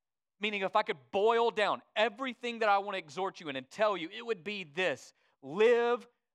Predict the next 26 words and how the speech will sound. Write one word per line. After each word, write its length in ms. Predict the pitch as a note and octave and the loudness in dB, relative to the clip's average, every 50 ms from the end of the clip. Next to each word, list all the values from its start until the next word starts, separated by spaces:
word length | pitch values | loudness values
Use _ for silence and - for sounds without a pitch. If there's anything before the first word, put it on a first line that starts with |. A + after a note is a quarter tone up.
| _ - | _ 0
like 420 | C#3+ F3+ G#3+ A3 A3 A3+ - - _ _ _ _ _ C3+ | 2 4 4 4 2 -2 -6 -14 _ _ _ _ _ -12
the 80 | E3 | -4
gospel. 500 | C#3 F3 E3 D3 - - - - - - _ _ _ _ _ _ _ _ _ _ _ _ _ _ _ - | 0 0 0 0 -2 -12 -18 -18 -18 -20 _ _ _ _ _ _ _ _ _ _ _ _ _ _ _ -6
That's 140 | F3 F3 B3 | -6 -4 0
all 260 | G3+ A3+ B3 C4+ B3+ | 2 2 4 4 2
he 100 | C4 C4 | 0 -2
wants 200 | A#3+ A#3+ A#3 - | -4 -4 -6 -6
us 80 | A3 | -8
to 60 | F#3+ F#3 | -8 -6
do. 60 | D3 | -4
That's 200 | C#3 D3+ - D3 | -4 -4 -6 -6
a 20 | |
single 440 | - - - - B3+ C4 C4+ C4+ B3+ | -14 -12 -8 -8 -8 -6 -6 -6 -6
standard 380 | - - - A3 A3+ G#3+ G#3+ F#3+ | -6 -4 -6 -4 -4 -4 -6 -8
he 100 | G3 F#3+ | -8 -6
wants 300 | F3+ F#3+ F#3+ F#3 - F#3 | -4 -4 -4 -4 -4 -8
us 160 | E3+ D#3+ - | -8 -8 -8
to 80 | - D3 | -10 -8
have. 260 | C3 B2 G#2+ G2 F#2+ _ _ _ _ _ _ _ _ _ _ _ _ _ _ _ _ _ _ | -8 -8 -10 -10 -14 _ _ _ _ _ _ _ _ _ _ _ _ _ _ _ _ _ _
This 220 | - A3+ C#4+ - - - | -6 -6 -6 -8 -16 -12
gospel, 580 | - G#3 A3 A3 - - - - C3+ A#2 G2+ - - | -8 -6 -6 -6 -8 -10 -18 -14 -14 -14 -14 -12 -10
the 80 | C#3+ | -10
word 380 | D3 D3+ F3+ G#3+ B3 A#3+ G#3 E3+ | -8 -4 -2 0 0 0 -2 -2
gospel, 320 | D#3 D3 C3 - - B2+ | -2 -2 -2 -2 -6 -16
pops 400 | A#2 _ - G#3+ F3 A3 _ - | -14 _ -4 -4 -4 -4 _ -8
up 180 | F3+ C3 - | -8 -8 -10